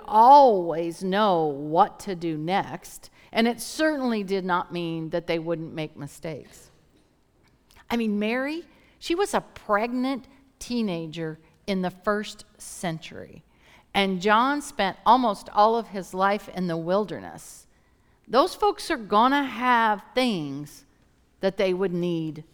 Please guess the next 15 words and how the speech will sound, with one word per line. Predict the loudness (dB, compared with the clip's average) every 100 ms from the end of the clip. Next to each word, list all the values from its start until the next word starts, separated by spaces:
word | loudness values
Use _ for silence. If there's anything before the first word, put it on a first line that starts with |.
| _ _
to | -8 -6
learn, | -2 -2 -4 -8 -18 -20 -20 _ _ _ _ _
just | -14 -12 -6
like | -6 -6
we | -6 -6
do. | -8 -14 -20 _ _ _ _ _ _ _ _ _ _ _ _ _ _ -6
And | -2 -2 -2
yet, | -2 -2 -2 -6 -12 -20 -20 _ _ _ _ _ _ -14 4
God | 6 6 4 0 -6 -8 -20 _ _
chose | -10 -2 0 2 0 -2 -6 -12 -20 -10
them | 0 2 2 0 -2 -8 -18 _ _ _ 0
anyway. | 4 6 4 4 2 -2 -18 -20 _ _ _ _ _ _ _ _ _ _ _ _ _ _ _ _ _ _ _ 0
And | 2
as | 2
such, | 0 0 2 2 -2 -6 -12 -14